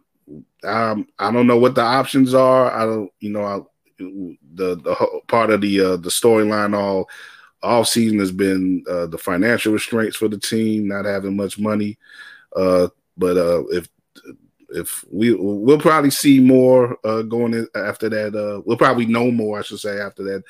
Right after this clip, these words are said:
Buffalo game. You know what the, uh, what the options are, and,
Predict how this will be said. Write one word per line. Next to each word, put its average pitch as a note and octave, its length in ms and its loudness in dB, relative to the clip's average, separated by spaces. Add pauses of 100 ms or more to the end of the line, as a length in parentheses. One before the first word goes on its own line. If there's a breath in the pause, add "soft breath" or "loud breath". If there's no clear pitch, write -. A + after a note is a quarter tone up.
(240 loud breath)
Buffalo G#2 460 0
game. G2+ 460 -4 (360 soft breath)
You F#2 100 -4
know F2+ 120 -2
what G2 280 0
the, F#2 340 -2 (280)
uh, E2+ 300 -2 (220)
what G2+ 180 -2
the G2+ 80 -6
options G2 480 -4
are, F#2 400 -2
and, E2+ 420 -8